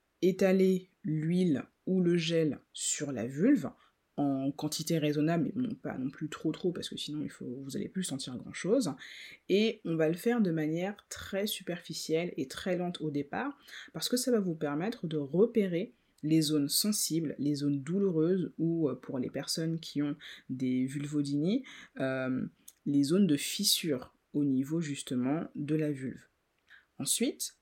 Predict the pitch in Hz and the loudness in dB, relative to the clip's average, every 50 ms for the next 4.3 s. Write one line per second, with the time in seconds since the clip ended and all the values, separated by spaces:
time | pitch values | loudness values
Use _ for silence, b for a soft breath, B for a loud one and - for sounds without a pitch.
0 | _ _ - - - - 160 135 127 - - 175 - - - 156 - 151 147 147 | _ _ -2 0 0 2 2 0 2 0 0 -2 -2 -2 -4 -2 -2 -2 -2 -2
1 | 151 160 156 - - - - - 120 135 143 151 160 156 - - - 113 - - | -2 -2 -2 -4 -4 -6 -4 -4 -2 0 0 0 0 0 -4 -4 -4 -4 -6 -8
2 | - - 151 147 147 143 139 139 147 139 135 139 123 127 151 311 330 - - 120 | -10 -12 -8 -4 -2 0 0 0 0 -2 -2 -2 0 0 -2 -2 -4 -6 -8 -10
3 | - B B B B B B B B - 147 143 135 135 - - - - - 139 | -10 B B B B B B B B -4 -2 0 0 0 0 -2 -4 -2 -2 0
4 | 175 254 302 247 - | 0 2 2 2 2